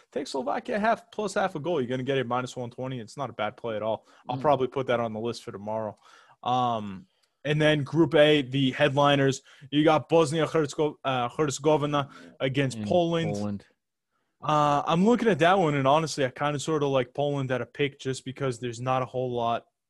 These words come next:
Speaker 2: What are they
Speaker 1: Bosnia
Speaker 2: giving
Speaker 1: is on the
Speaker 2: Poland in this
Speaker 1: downslide.
Speaker 2: one?
Speaker 1: Uh, Poland is plus one seventy-four on the money line, but they're even money on the pick.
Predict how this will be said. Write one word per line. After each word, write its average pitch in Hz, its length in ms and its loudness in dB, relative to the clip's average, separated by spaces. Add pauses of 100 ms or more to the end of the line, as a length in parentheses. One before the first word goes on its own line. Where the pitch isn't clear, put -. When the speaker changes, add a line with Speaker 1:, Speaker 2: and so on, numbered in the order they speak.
(380)
Speaker 2:
What 131 160 -2
are 139 40 6
they 139 100 8
Speaker 1:
Bosnia 127 40 8 (120)
Speaker 2:
giving 113 140 0
Speaker 1:
is 120 100 -6
on 120 140 4
the 113 80 2
Speaker 2:
Poland 107 200 -2
in 95 80 -2
this 95 100 -6
Speaker 1:
downslide. 107 220 -8
Speaker 2:
one? 92 100 -12 (1120)
Speaker 1:
Uh, 123 200 -2
Poland 196 480 -2
is 143 180 -8
plus 180 320 -4
one 165 120 -6
seventy-four 151 520 -6
on 147 100 -6
the 135 60 -2
money 143 240 -4
line, 139 320 0
but 120 120 -2
they're 127 280 2
even 143 320 -4
money 131 380 0 (420)
on 135 320 0
the 127 120 -4 (100)
pick. - 380 -4